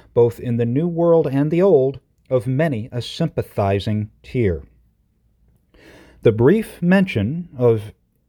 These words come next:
incidents in Mister May's life, as cited by the Tribune, is sufficient to show that he was an early, an energetic, and an efficient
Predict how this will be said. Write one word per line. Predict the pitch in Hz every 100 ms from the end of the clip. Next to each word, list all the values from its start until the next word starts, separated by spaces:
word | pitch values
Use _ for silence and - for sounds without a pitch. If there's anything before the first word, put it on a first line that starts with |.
| _
incidents | 160 170 - 123 151 -
in | 135 123
Mister | 127 - 123
May's | 117 117 110 98
life, | 107 143 202 - -
as | 107 101
cited | - - 131 127 107
by | 107 104
the | 101
Tribune, | 95 - 101 135 151 123 165 - - -
is | 156 151
sufficient | 147 - 196 196 202 -
to |
show | 190 - 117 113
that | 120
he | - 151
was | 139 127 - -
an | 131 110
early, | 160 180 117 107 135 _ _
an | 127 107 -
energetic, | 143 170 156 156 180 - _ _ _
and | 131 127
an | 123
efficient | 113 - - 247 - 107 -